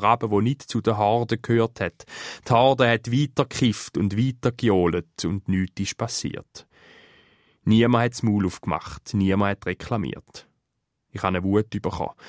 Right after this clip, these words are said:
Auf die Horde sowieso, aber noch mehr auf mich selber. Und auf alle anderen, die da gehockt sind und den Kopf eingezogen haben. Wenn's hochkommt, hat man einander angeschaut und den Kopf geschüttelt.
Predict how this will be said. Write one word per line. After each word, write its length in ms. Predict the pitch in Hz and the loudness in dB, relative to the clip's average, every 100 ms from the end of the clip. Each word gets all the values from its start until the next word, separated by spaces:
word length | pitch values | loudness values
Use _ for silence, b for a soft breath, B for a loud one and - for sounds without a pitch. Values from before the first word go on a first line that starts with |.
| B B | B B
Auf 160 | 110 - | -6 -2
die 60 | |
Horde 340 | 110 117 123 113 | 2 4 4 2
sowieso, 520 | 113 127 131 117 101 | 2 4 4 4 4
aber 160 | 92 107 | 2 2
noch 120 | 98 | 2
mehr 240 | 98 117 | 2 2
auf 100 | 120 | 2
mich 140 | 123 - | -2 -2
selber. 560 | - 85 90 - - B B - | -4 -2 -4 -8 -12 B B -2
Und 140 | 120 | 2
auf 100 | 113 | 4
alle 320 | 113 127 127 110 | 4 4 4 4
anderen, 400 | 143 139 120 110 | 4 2 4 4
die 60 | |
da 140 | 104 101 | 4 2
gehockt 520 | - 139 - - - | 0 0 0 -4 0
sind 300 | 127 110 98 | 2 2 2
und 160 | 92 | 0
den 60 | 101 | 0
Kopf 360 | - 127 - 127 | 0 0 -2 -4
eingezogen 480 | 123 - 113 120 | -2 0 0 0
haben. 240 | 104 - - - B B B B | -4 -6 -10 -18 B B B B
Wenn's 220 | - 113 | 0 4
hochkommt, 580 | 131 175 170 - 139 123 | 6 6 4 2 2 4
hat 200 | 127 120 | 0 2
man 120 | 123 | 4
einander 380 | 120 117 113 107 | 6 4 4 4
angeschaut 680 | 123 143 - 143 147 147 - | 4 4 2 4 4 2 0
und 160 | 110 | -2
den 60 | 104 | 0
Kopf 320 | 110 123 - | 0 -2 -6
geschüttelt. 540 | - 107 82 - 82 | -2 -2 -2 -6 -8